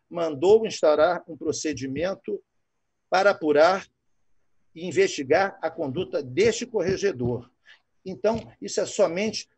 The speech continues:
para dar um pouco mais de elementos para que Vossas Excelências possam perceber o que está havendo e de que forma foi feita. É óbvio que essa,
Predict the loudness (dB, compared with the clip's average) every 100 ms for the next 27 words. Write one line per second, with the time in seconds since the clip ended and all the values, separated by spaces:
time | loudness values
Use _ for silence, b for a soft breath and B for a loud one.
0 | -2 0 2 0 0 0 0 -2 -2 0
1 | 0 -4 -6 -6 -6 -6 -4 -2 -2 -2
2 | -2 -4 -8 -14 -16 _ -8 -6 -4 -2
3 | 0 0 -2 -4 -4 -4 -4 -6 -8 -10
4 | -14 _ _ 2 2 -2 -10 -12 -6 -6
5 | -2 -2 -2 -6 -4 -2 0 0 -2 -4
6 | -4 _ -16 -12 -10 -10 -2 2 4 2
7 | -2 -6 -4 -6 -6 -8 -8 -10 -14 _
8 | 0 4 4 2 0 -2 -2 -6